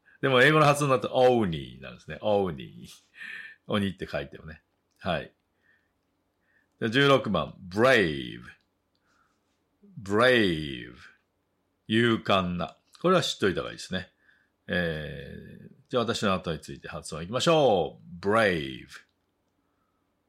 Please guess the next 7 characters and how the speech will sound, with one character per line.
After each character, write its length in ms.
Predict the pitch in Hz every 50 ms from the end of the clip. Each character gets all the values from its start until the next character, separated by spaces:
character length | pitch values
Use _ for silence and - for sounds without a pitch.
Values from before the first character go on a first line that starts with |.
| _ _ _ _ _ _ _ _ _ _ _ _ _ 107
brave。 920 | 92 87 101 98 110 110 104 92 82 73 71 67 62 62 60 57 55 - - 95 - - _ _ _ _ _ _ _ _ _ _ _ _ _ _ _ _ _ _ _ _ _ _ _ _ _ _ _ _ _ _ _ _ _ _ _ _ _ _ _ _ _ _ _ _ _ _ _ _ _ _ _ _ _ _ _ _ _
で 80 | - 156
は、 80 | 143 127
十 220 | 107 123 123 120
七 240 | 113 107 101 92 85
番。 280 | 76 69 64 60 - _ _ _ _ _ _ _ _ - _ _ _ _ _ _ _ _ -
defeat。 920 | 135 110 - - - - 156 151 113 85 71 65 - _ - - -